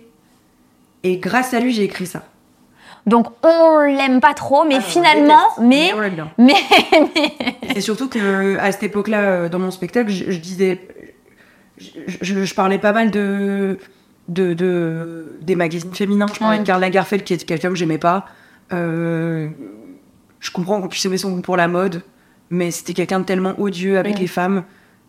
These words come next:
Speaker 1: que je comprends pas comment il ait eu envie de les sublimer quand elle, euh, enfin, qu'il ait pas eu envie de sublimer toutes les femmes.
Speaker 2: Toutes les femmes.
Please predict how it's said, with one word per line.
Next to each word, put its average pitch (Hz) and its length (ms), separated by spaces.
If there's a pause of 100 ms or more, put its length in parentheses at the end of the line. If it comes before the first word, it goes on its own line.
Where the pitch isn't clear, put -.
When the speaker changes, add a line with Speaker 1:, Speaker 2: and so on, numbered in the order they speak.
Speaker 1:
que 180 180
je 165 100
comprends 170 220
pas 185 100
comment 190 200
il 185 100
ait 190 40
eu 185 120
envie 180 220
de 170 40
les 180 80
sublimer 185 520
quand 185 220
elle, 165 180
euh, 160 340 (400)
enfin, 160 100
qu'il 170 240
ait 180 100
pas 214 100
eu 214 140
envie 208 160
de 202 40
sublimer 185 440
toutes - 200
les 170 80
femmes. - 160
Speaker 2:
Toutes 214 80
les 226 80
femmes. 180 280